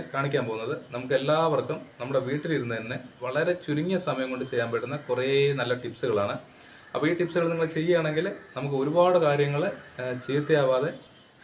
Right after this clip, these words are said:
കുറേ കാലം, ഏഹ്, നമുക്ക് ഉപയോഗിക്കാൻ പറ്റും. അങ്ങനെ ആ സമയത്ത് നമുക്ക് കുറച്ച് പൈസ സേവ് ചെയ്യാൻ പറ്റും, കുറേ സമയം സേവ് ചെയ്യാൻ പറ്റും,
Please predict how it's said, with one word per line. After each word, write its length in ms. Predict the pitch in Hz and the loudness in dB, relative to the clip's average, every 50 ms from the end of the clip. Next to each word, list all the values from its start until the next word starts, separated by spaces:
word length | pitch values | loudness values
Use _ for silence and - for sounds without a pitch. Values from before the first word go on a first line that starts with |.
| - - - | -10 -2 2
കുറേ 200 | 123 135 147 151 156 151 151 - - | 4 6 6 6 6 2 0 -4 0
കാലം, 300 | 131 131 135 143 160 - - - | 2 2 2 2 0 -2 -4 -6
ഏഹ്, 100 | 127 127 123 123 | -8 -6 -4 -4
നമുക്ക് 180 | 123 123 110 - 117 | -4 -4 -4 -2 2
ഉപയോഗിക്കാൻ 360 | 123 123 123 120 123 113 101 104 | 2 4 4 4 4 2 2 0
പറ്റും. 220 | 101 - 147 - - - - - - - - - - - - - - - 123 | -2 -2 -4 -4 -4 -12 -18 -20 -20 -20 -20 -20 -20 -20 -20 -20 -12 -4 0
അങ്ങനെ 180 | 139 160 170 175 170 | 2 4 4 4 4
ആ 20 | 165 - 165 | 4 4 4
സമയത്ത് 300 | 156 156 156 147 156 - - 147 | 4 4 2 2 0 -2 -2 0
നമുക്ക് 180 | 147 147 156 139 | 0 0 0 0
കുറച്ച് 200 | 147 143 135 127 127 127 | -2 -2 -2 2 4 4
പൈസ 160 | 127 123 127 147 123 143 | 4 4 2 2 4 4
സേവ് 120 | 135 131 | 4 4
ചെയ്യാൻ 160 | 131 131 127 131 131 | 4 2 0 0 -2
പറ്റും, 180 | 131 - 180 - - - | -2 -4 -4 -6 -4 -2
കുറേ 160 | 120 123 123 123 - 127 | 0 0 0 0 0 0
സമയം 260 | 117 123 135 139 139 139 - | 0 0 0 -2 -2 0 0
സേവ് 120 | 139 127 135 | 0 2 2
ചെയ്യാൻ 140 | 131 127 131 | 0 0 -2
പറ്റും, 180 | 123 127 123 | -2 -4 -6